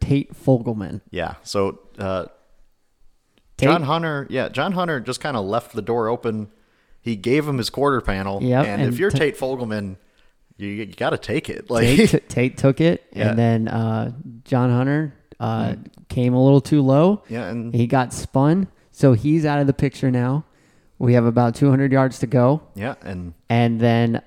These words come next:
Speaker 1: uh, Tyler Hill gets into the back of Tate Fogelman.
Speaker 2: Yeah, they're very close to it. Like, it's, they're pretty even at the time. Honestly,
Speaker 1: Yep. If
Speaker 2: the
Speaker 1: they, if they had, they turned facing,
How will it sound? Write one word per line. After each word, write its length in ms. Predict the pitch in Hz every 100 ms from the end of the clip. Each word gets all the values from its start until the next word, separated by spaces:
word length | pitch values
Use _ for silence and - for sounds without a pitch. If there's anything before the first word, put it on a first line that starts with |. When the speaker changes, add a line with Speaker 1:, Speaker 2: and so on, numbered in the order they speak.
| -
Speaker 1:
uh, 360 | 113 110 113
Tyler 420 | - 120 135 139 135
Hill 260 | 131 143 120
gets 260 | 127 -
into 220 | 131 117
the 80 | 113
back 320 | 110 117 117
of 100 | 123 -
Tate 280 | 127 135 143
Fogelman. 520 | 131 123 117 101 107
Speaker 2:
Yeah, 120 | 101
they're 340 | 87 104 110 92
very 400 | 85 107 117 120
close 320 | - 110 -
to 80 | 110
it. 120 | 78
Like, 200 | 101 92
it's, 180 | 110 -
they're 140 | 113
pretty 260 | - 151 139 160
even 220 | 165 123
at 120 | 101
the 60 | -
time. 180 | - -
Honestly, 580 | - 160 175 - 135 127
Speaker 1:
Yep. 200 | 131 127 -
If 160 | - 139
Speaker 2:
the 100 | 170
Speaker 1:
they, 200 | 170 170 - - -
if 180 | 143 139
they 160 | 160 165
had, 260 | 165 156 131 _ -
they 640 | 151 165 165 165 156 - - _ -
turned 580 | - 170 185 190 175 - _
facing, 800 | - 156 156 - 151 147 143 135